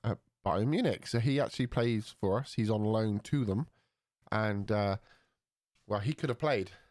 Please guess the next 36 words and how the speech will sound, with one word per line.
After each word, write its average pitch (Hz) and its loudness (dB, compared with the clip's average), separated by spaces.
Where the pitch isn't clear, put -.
So 107 0
I 104 2
recalled 104 0
the 101 0
loan 95 0
so 101 -4
he 104 0
couldn't 95 -2
play. 95 -2
Just - -4
to 113 -2
give 117 0
us 104 -4
a - 0
little 95 0
bit 95 0
of 87 -4
an 92 -2
edge. 87 -4
Bit 95 -2
of 107 -4
shithousery, 92 -2
maybe. 92 -6
We'll 98 -8
see. 92 -8
Um, 123 2
so, - -2
yes, 123 0
uh, 110 2
Moukoko 139 2
scored. 123 0
Bastoni 127 0
scored 117 0
an 107 2
own 104 2
goal. 101 2